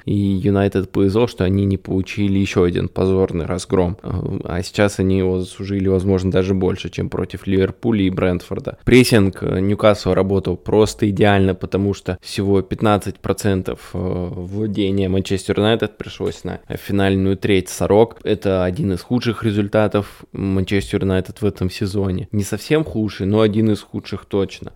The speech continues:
Тен Хаг просто не знал, как выйти из-под прессинга. Изначально он пробовал длинные передачи на Вегоста и Мактомине, но футболисты Ньюкасла забирали весь верх. Потом он пробовал, а, через структуру три два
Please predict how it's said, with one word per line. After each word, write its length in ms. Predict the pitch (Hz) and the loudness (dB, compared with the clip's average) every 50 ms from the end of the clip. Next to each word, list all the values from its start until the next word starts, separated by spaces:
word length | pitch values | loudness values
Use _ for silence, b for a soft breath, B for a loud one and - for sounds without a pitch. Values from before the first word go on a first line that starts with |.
| - - | -8 -2
Тен 120 | - 113 107 | -2 0 4
Хаг 300 | - 120 107 92 - - | 6 6 6 6 2 0
просто 380 | - 101 117 120 - - 117 | 4 4 4 4 4 0 0
не 140 | 110 110 107 | 0 2 0
знал, 280 | 98 104 107 101 98 92 | 0 2 0 0 0 0
как 220 | 104 92 - - | -2 -6 -4 -2
выйти 280 | 107 101 95 - - 98 | -2 -2 -2 -2 -4 -6
из-под 340 | 92 - - 98 90 - | -6 -4 -4 -4 -4 -2
прессинга. 480 | - - 98 95 87 - 95 92 - 90 | -2 -2 -2 -2 -2 -4 -4 -2 -2 -2
Изначально 500 | 90 90 95 92 - 107 101 98 95 92 | -2 -2 -4 0 0 0 2 2 2 0
он 80 | 92 - | 0 -2
пробовал 420 | - - 95 87 92 98 92 85 | -4 -2 -2 -2 -2 -2 -4 -4
длинные 400 | 90 139 147 120 127 123 120 113 | -4 0 2 2 4 4 2 0
передачи 760 | 113 - 120 107 110 104 113 107 107 104 - - - - - _ | 0 -2 -2 0 0 0 0 0 0 0 -2 -6 -8 -10 -8 _
на 580 | - 107 101 98 95 90 85 90 87 87 87 87 | -4 -2 0 0 0 0 0 0 -2 -2 -2 -4
Вегоста 720 | 123 110 110 107 98 98 92 98 95 92 - - - 92 | -4 0 2 2 2 2 2 0 0 0 -2 -2 -2 0
и 420 | 87 90 92 95 98 95 95 92 - _ | 2 2 2 2 2 2 0 -2 -4 _
Мактомине, 800 | - 101 98 - - 110 104 101 98 95 92 90 92 92 87 90 | -2 -2 -2 2 2 4 4 6 4 2 2 2 0 0 0 0
но 340 | 95 98 98 95 90 92 - - | 0 0 0 0 -2 -4 -6 -10
футболисты 480 | - 95 95 104 101 101 95 - - 98 | -10 -2 0 2 2 2 0 -2 -2 0
Ньюкасла 500 | 98 98 92 107 98 92 - - 101 92 | 0 0 2 2 2 2 0 -2 -6 -6
забирали 500 | 92 92 92 90 92 87 82 87 95 92 | -4 -4 -2 0 0 0 2 2 0 0
весь 260 | 92 92 - - - | -2 -4 -6 -4 0
верх. 260 | 101 92 85 - - | 0 0 0 -2 -2
Потом 380 | - 95 92 - 113 107 98 92 | -4 -2 0 2 2 4 4 2
он 120 | 87 87 | 0 -2
пробовал, 760 | - - - 104 101 101 98 92 95 92 92 - 139 - - | -4 -4 0 0 2 2 2 0 0 0 -2 -2 -6 -12 -12
а, 340 | - - 87 87 87 - 90 | -10 -10 -8 -8 -8 -8 -8
через 340 | - - - 101 98 98 - | -8 -6 -4 -4 -4 -4 -4
структуру 600 | - - 110 104 95 - - 107 98 92 90 - | -8 -6 -6 -6 -4 -2 0 2 2 2 2 -2
три 300 | - - - 101 98 82 | -4 -4 -2 -2 -2 -2
два 460 | - 90 90 107 117 127 151 160 | -2 0 2 4 4 4 2 0